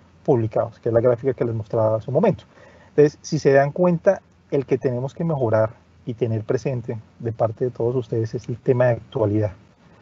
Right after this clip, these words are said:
No dejar que ese conjunto de datos expire, sino propender a que siempre esté actualizado. Ya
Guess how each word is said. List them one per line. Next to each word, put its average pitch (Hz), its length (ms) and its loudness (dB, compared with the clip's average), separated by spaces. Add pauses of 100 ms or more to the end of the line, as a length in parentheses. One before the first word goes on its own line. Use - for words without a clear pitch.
(240)
No 123 540 2
dejar 120 380 2
que - 160 -4
ese 123 120 -6
conjunto 117 420 -6
de 117 100 0
datos 110 440 -2 (560)
expire, 135 460 0 (200)
sino 113 300 -4 (220)
propender 113 420 2
a 120 60 0
que 131 100 -2
siempre 113 280 -4
esté 113 160 -4
actualizado. 113 500 2 (520)
Ya 135 360 4